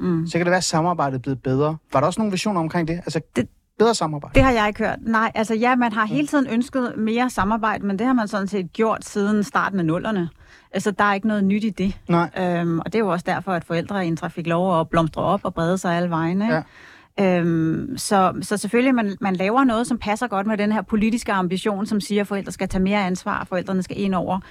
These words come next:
Speaker 2: Mm.
Speaker 1: i skolen, og de skal være med til at skabe, øh, læring og trivsel, og så kan vi måske også komme, øh, bedre ud i pisa-målingerne,
Speaker 2: Ja.
Speaker 1: ikke?
Speaker 2: Ja.
Speaker 1: Øhm,
Speaker 2: Okay.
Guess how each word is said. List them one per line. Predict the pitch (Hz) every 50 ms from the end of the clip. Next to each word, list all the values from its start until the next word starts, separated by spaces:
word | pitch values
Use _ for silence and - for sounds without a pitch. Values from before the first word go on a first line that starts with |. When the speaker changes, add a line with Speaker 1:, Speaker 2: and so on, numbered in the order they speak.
| - - -
Speaker 2:
Mm. | 156 151
Speaker 1:
i | 147
skolen, | 135 - 202 202 208 214 220
og | 214
de | - -
skal | - 190
være | 190 190
med | 190 190 185
til | - 214
at | - 180
skabe, | - - 185 185 180 170 - 180
øh, | 175 165 165
læring | 170 180 175 175 190 202 202 -
og | 185 180
trivsel, | - - 190 175 - - 214 202 185 -
og | 180 -
så | - 185 180 175 - - - _ - -
kan | - 190
vi | 175 180
måske | 170 170 160 - 175 170
også | 170 170 -
komme, | - 185 180 170 170 160 - 170
øh, | 160
bedre | 156 - 170 165 180 190 180
ud | 170 156
i | -
pisa-målingerne, | - 180 165 156 - 190 185 180 151 - - - 170 170 165 175 165 160 165 170 170 175 170 175
Speaker 2:
Ja. | 190 220
Speaker 1:
ikke? | 247 240 - _ _ - - - 165 160 160 156 - _ _ _ _ -
Speaker 2:
Ja. | 190 185 180
Speaker 1:
Øhm, | 170 170 165 160
Speaker 2:
Okay. | 147 147 - 160 131 120